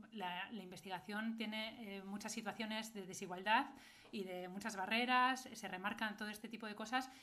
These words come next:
y no se remarcan las cosas buenas que pasan. Es que preguntábamos por, por este tipo de, de cuestiones. O sea, nuestro interés era conocer,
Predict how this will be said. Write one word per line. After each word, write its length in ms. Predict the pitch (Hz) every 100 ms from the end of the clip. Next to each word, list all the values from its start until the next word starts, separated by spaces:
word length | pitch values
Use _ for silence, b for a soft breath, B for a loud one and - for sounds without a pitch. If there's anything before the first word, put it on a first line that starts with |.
| B
y 120 | - 196
no 100 | 190
se 80 |
remarcan 560 | 185 180 185 196 190 180
las 140 | 180
cosas 260 | - 180 175
buenas 300 | 185 185 170
que 120 | 185
pasan. 360 | 180 254 175 160 -
Es 100 | -
que 100 | 208
preguntábamos 680 | 208 190 196 226 214 185
por, 640 | - 185 180 175 175 170 160 - B B B B B
por 160 | - 208
este 160 | 226 233
tipo 240 | 214 196
de, 580 | 190 180 175 175 175 175
de 100 | 196
cuestiones. 500 | 196 165 220 185 170
O 40 | 170
sea, 160 | 190
nuestro 340 | 185 180 196 185
interés 420 | 185 190 214 226
era 380 | 233 214 202 196
conocer, 460 | 214 196 220 233